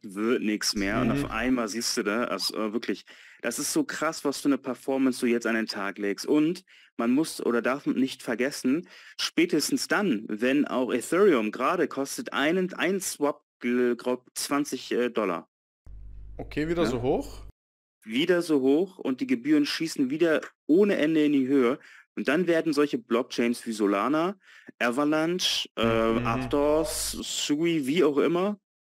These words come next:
Speaker 1: was auch ein bisschen auch auf Gaming-Bereich ausgelegt ist, werden dann auch so per-, performen. Und ich finde, Solana hält sich verdammt stabil. Also wenn ich sehe,
Speaker 2: Super
Speaker 1: die ist
Speaker 2: gut.
Speaker 1: grad bei vierzig Dollar.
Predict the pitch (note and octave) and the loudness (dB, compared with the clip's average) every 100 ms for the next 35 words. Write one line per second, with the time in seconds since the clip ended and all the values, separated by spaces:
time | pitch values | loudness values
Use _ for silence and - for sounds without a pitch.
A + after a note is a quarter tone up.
0 | _ _ _ _ - A2+ B2+ A#2+ B2+ B2 | _ _ _ _ -6 0 0 2 0 0
1 | - C#3 A2+ A2+ - A#2+ A#2+ C#3 C3+ A#2+ | 0 0 -2 -6 -6 0 2 4 2 0
2 | B2 B2 - C3 - C3+ C3+ D3 D3+ - | -2 -2 -4 -4 -2 0 2 2 -2 -4
3 | - - - - A#2+ C3+ C3 E2+ B2 A#2+ | -20 -20 -8 0 0 2 0 -2 -4 -4
4 | A#2+ A2+ - A2+ - C#3 C3 A2+ - D3+ | -4 -8 -10 -8 -4 0 0 0 0 0
5 | A#2+ G2+ A2 C#3 G#2+ B2+ C3+ - A2 - | 2 0 0 0 0 -2 -4 -4 -8 -4
6 | A#2+ D3+ - A#2+ A2+ C#3+ D#2+ - F#2+ G2+ | -2 0 0 -2 0 0 0 0 0 0
7 | A2 - A#2+ A2 G2+ D3+ A#2+ A2+ - D3 | -2 0 2 2 -2 -2 -4 -4 -4 -4
8 | - A#2+ - D#3 - C#3 D#3 C#3 F2 | -2 -2 -2 -4 -4 -4 0 0 -2